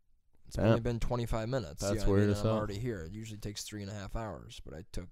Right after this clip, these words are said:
Speaker 1: a different route or something like that, you know?
Speaker 2: Damn.
Speaker 1: And they reported back, like, "This is nuts," you know?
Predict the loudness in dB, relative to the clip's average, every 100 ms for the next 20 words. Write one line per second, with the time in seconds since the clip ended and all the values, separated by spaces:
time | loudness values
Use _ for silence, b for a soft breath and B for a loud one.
0 | -14 -14 -10 -10 -8 -10 -10 -12 -14 -12
1 | -10 -12 -12 -12 -12 -14 -12 -12 -12 -12
2 | B B B B -6 -6 -6 -2 -2 -2
3 | 4 4 4 0 -2 -6 -12 -12 -10 -8
4 | -8 -10 -14 -12 -12